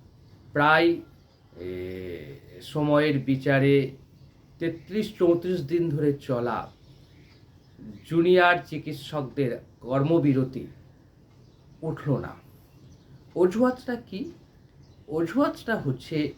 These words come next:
যে লাইভ স্ট্রিম করতে হবে আলোচনায়। আমরা জানি যে গত দুই দিন বা তিন দিন ধরে রাজ্য সরকারের পক্ষ থেকে এই জুনিয়র চিকিৎসকদের সঙ্গে একটা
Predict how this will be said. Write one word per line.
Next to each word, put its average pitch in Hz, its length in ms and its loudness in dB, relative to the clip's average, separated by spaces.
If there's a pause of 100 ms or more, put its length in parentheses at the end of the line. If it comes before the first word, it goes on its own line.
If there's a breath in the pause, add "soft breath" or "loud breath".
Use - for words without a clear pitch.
(640)
যে 135 240 4 (320)
লাইভ 135 320 0 (180)
স্ট্রিম 170 420 -2
করতে 139 380 -4
হবে 156 240 -2 (200)
আলোচনায়। 92 500 -10 (800)
আমরা 175 220 2
জানি 185 340 2
যে 220 120 0 (120)
গত 147 160 -2 (500)
দুই 175 180 2
দিন 214 220 2 (300)
বা 143 160 2 (120)
তিন 185 160 -2 (100)
দিন 202 240 -4
ধরে 160 300 -4 (680 soft breath)
রাজ্য 160 440 4
সরকারের 208 680 -2
পক্ষ - 260 -8 (180)
থেকে 135 260 -6 (1200)
এই 170 220 6
জুনিয়র 208 560 4
চিকিৎসকদের 180 760 -6 (120)
সঙ্গে 151 320 0 (1200)
একটা 156 340 2